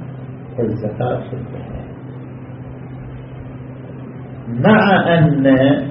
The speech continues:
تعبير "حتى يبلغ ما يكون في مثل"، قبل ما يكون، قبل ما يكون عشرين دينارا، قبل ما يكون عشرين دينارا، "حتى يبلغ ما يكون في مثله الزكاة"، لو قال هالشكل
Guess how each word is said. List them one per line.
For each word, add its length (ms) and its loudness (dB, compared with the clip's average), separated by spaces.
تعبير 680 4
"حتى 680 6
يبلغ 680 8
ما 300 6
يكون 720 2
في 220 -2
مثل"، 460 0
قبل 180 10
ما 80 6
يكون، 380 2
قبل 200 6
ما 60 4
يكون 180 4
عشرين 340 0
دينارا، 420 0
قبل 300 10
ما 160 8
يكون 160 6
عشرين 380 0
دينارا، 460 4
"حتى 580 6
يبلغ 640 8
ما 160 8
يكون 640 4
في 100 6
مثله 400 8
الزكاة"، 460 6
لو 140 6
قال 120 8
هالشكل 680 4